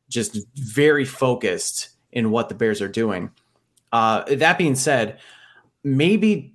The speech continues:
bring him in on something like a passing game coordinator and start to, like, you know, divvy up some responsibilities. Like, maybe don't take it all off Luke Getsy's plate, but bring him in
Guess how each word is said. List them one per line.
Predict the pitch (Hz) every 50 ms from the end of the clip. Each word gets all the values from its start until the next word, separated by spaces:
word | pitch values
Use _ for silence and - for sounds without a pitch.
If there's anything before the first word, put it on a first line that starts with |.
| _ _
bring | 127 127 165 175 170
him | 165 151 151
in | 147 151 147
on | 135 135 135
something | 135 156 143 135 135 143 139
like | 135 127 120
a | 117
passing | - - 120 120 120 - - 123
game | 110 117 117 120
coordinator | 113 - 135 127 123 127 127 127 123 127 131 131 131 131 -
and | 120 117 110
start | - - - 123 120 113 -
to, | - 131
like, | 117 117 113 107 107 104 -
you | 117 117
know, | 113 110 107 107 107 107 104 104 104 - _ _ _ - - - - 113 107 - 131 - _ _ _ _ _ _ _ _ _ -
divvy | 135 135 135 131 127 123
up | 127 127 131 135 113 -
some | - - - 113 113 127 139
responsibilities. | 147 110 123 135 139 135 135 147 139 139 135 135 131 147 147 143 147 139 120
Like, | 120 107
maybe | 110 120 135 135
don't | 131 117 -
take | - - 127 -
it | - -
all | - 117 127 127 127
off | 120 117 - 120
Luke | 127 123 117
Getsy's | - 120 113 - 120 110 -
plate, | - 123 120 117 110 - - - - - _
but | - 120 110 -
bring | 107 120 123 123
him | 123 120 117
in | 113 113 120 120 120 117